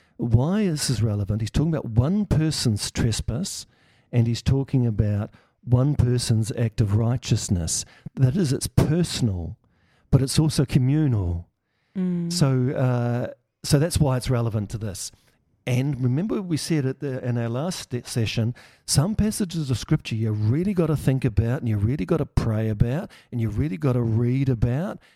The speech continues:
Speaker 1: and you gotta talk to one another about in order to come to some understanding what it's about. And so I'm gonna put Steph on the spot here. She knows that I'm going to do this. <laughs> And, um, and, uh,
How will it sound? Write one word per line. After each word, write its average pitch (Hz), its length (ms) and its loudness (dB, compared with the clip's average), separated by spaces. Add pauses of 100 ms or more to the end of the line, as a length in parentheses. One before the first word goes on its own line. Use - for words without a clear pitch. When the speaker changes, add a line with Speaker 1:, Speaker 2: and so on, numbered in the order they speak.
Speaker 1:
and 123 100 -2
you 117 60 -2
gotta 117 200 -2
talk 170 400 0
to 143 120 2
one 123 160 2
another 113 400 0
about 101 440 -2 (320)
in 131 140 2
order 127 300 2
to 127 160 0
come 117 240 -2
to 117 80 -4
some 113 280 0
understanding 107 600 -2
what 98 160 -6
it's 104 220 -6
about. 123 560 -2 (320)
And 143 100 2
so 131 220 2
I'm 208 100 -2
gonna 240 140 -2
put 120 160 -2
Steph 135 280 0
on 113 140 2
the 107 60 0
spot 123 320 0
here. 104 160 0
She - 140 2
knows 170 260 2
that 127 100 2
I'm 120 140 2
going 113 240 2
to 117 80 -2
do 110 240 0
this. 101 380 -4
<laughs> - 720 -4
And, 147 380 4
um, 151 240 0 (1300)
and, 170 280 2
uh, - 180 -8